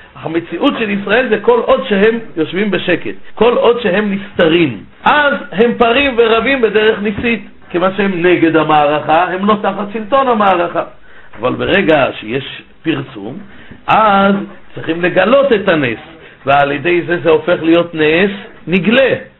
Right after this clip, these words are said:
נס נגלה השם לא עושה בסתם. בסתם השם עושה נס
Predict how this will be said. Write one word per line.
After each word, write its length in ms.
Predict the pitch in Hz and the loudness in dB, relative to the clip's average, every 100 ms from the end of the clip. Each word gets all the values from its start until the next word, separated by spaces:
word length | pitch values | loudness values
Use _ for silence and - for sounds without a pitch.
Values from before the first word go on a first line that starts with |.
| _ _ _ - | _ _ _ -6
נס 140 | 143 - | -6 -2
נגלה 340 | 220 202 240 202 | -4 -2 0 0
השם 280 | 147 175 | -2 -4
לא 80 | 147 | 0
עושה 280 | 139 123 123 | 0 -2 -8
בסתם. 360 | 104 101 - 95 - - - - - - | -12 -14 -14 -14 -14 -20 -20 -20 -20 -8
בסתם 360 | 160 - 254 233 | -6 0 0 0
השם 220 | 196 220 | 0 -4
עושה 200 | - 196 | -4 -6
נס 200 | 175 170 | -6 -8